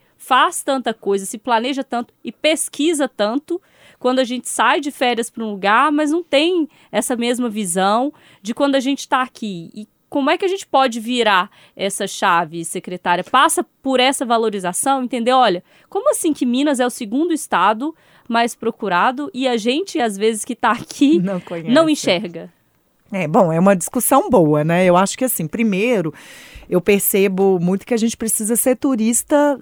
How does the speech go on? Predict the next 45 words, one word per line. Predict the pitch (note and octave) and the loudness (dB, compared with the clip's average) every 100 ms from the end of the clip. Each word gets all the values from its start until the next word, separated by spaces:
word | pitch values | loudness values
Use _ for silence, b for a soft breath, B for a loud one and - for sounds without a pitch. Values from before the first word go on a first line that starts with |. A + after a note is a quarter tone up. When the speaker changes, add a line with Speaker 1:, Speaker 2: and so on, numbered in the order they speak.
| - | -8
Speaker 2:
da | F#3+ G#3 | 2 4
nossa | A3 B3+ | 4 2
própria | A#3 A#3 B3 | 0 0 0
cidade, | - C#4 G#3 D#3+ D#3 | 0 2 4 4 4
né? | F#3 | 2
A | |
gente, | F3 F3+ | 2 0
você | F#3 | -2
falou | G3 F3 | 0 2
aqui | F3+ F#3+ | 2 -2
sobre | - F#3 E3+ | -4 -2 0
Belo | E3 E3 | 0 2
Horizonte, | D#3+ D3 F3 A3+ A#3+ G#3 | 0 0 0 2 0 -2
eu | |
tento | F#3 A#3+ C4 D4+ B3+ B B B | -4 -2 -2 -2 -8 B B B
explorar | G3 - G3 F#3 F3+ | -8 -2 2 4 2
cada | G3+ F#3 | 2 0
vez | F3+ G3 F#3 | 2 2 4
mais | G3 G#3 | 2 4
este | A#3 A#3 - | 4 2 0
meu | B3+ A3 B3+ | 2 6 6
olhar, | D4+ B3+ F#3 D3 D3 D#3+ | 6 4 4 2 2 0
né? | E3+ | 2
Mas | G3 F3+ | 2 4
eu | |
acho | G3 G3+ | 4 2
que | A3 | -4
isso | G3+ A#3 | -4 0
é | |
muito | G#3 B3 D4 | 2 2 0
de | A3 | -4
cada | - C4 A3+ | -2 0 2
um, | C#4+ B3+ | 4 2
porque, | - G#3 | 0 -2
de | G#3+ | -2
fato, | D#4 B3+ - | 2 2 2
igual | D#3+ F3 | 0 0
você | - | 0
falou, | A#3 A#3 | -2 2
a | E3+ | 2
gente | F3 - | 0 -4
tem | A3 | -4
um | |
Circuito | A3 G#3 - G3 F3+ | -4 -6 -6 -6 -6
Liberdade, | D#3 D#3 D3+ E3 G3 | -2 -2 2 2 2